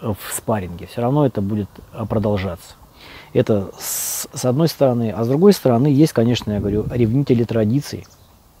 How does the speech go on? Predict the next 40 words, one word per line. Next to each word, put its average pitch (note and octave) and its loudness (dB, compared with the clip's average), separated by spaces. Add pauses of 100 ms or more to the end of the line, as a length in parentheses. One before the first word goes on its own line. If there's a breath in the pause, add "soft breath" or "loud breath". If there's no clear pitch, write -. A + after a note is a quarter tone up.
(500)
коим B2 6
я A#2 6
в - -14
том A2+ -2
числе G#2 -2 (420 soft breath)
могу, G#2+ 0
скажем G2+ -2
так, - -6
отнести - -6
и B2+ -10
себя. C#3+ 2 (640 loud breath)
Я, C3+ 4
несмотря B2 2
на A2+ 2
то, A2+ -2
что, - -10 (140)
э, G#2+ 0
занимаюсь G#2+ -2
М A2 0
М A2 2
А, D#3 0
я A2 0
никогда A2 0
не A2 0
забывал, G2 -2 (180)
<laughs> F2+ -8
как G#2 -2
говорится, F#2+ -6
про G2 -6
карате. G#2 -2
Я A2 4
очень G2+ -2
люблю G2 -2
заниматься F2 -8
катом, G#2 -8
мне F#2 -8
очень F#2 -12
нравится. F#2 -14 (480 loud breath)
Мне A#2+ -2
нравится A#2+ 4